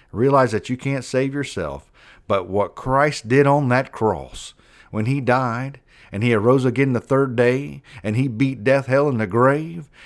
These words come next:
Amen? And that's why I know that I can put my faith and trust in him and the finished work that he did on the cross. And when you do that, it's just like a person stepping into a courtroom,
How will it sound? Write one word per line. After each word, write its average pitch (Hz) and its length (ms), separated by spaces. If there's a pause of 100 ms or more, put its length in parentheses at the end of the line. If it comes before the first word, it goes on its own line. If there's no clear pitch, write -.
(100)
Amen? 156 440 (120)
And 110 120
that's 127 160
why 131 160
I - 20
know 135 140
that 120 120
I 127 140
can 127 180
put 143 280
my 123 240
faith 175 420
and 110 180
trust 160 460
in 165 380
him 110 420 (180)
and 107 160
the 101 120
finished 175 420
work 113 240
that 92 140
he - 180
did 107 220
on 127 400
the 120 80
cross. 104 640 (240)
And 123 180
when 151 200
you 180 100
do 180 280
that, 85 340 (200)
it's 117 260
just 151 440
like 139 240
a 123 60
person 143 420
stepping 165 480
into 147 300
a 123 40
courtroom, 90 680